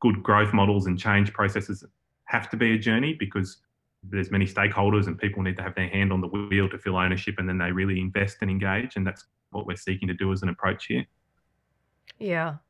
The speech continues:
Speaker 2: So a broad-based representative board that covers a whole lot of different backgrounds and industries, trying to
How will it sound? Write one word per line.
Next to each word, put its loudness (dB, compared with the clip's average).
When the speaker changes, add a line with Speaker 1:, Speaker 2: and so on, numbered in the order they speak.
Speaker 2:
So 4
a -6
broad-based 0
representative -4
board -2
that -12
covers -8
a -6
whole -2
lot -2
of -8
different -6
backgrounds -2
and -6
industries, -6
trying 0
to -4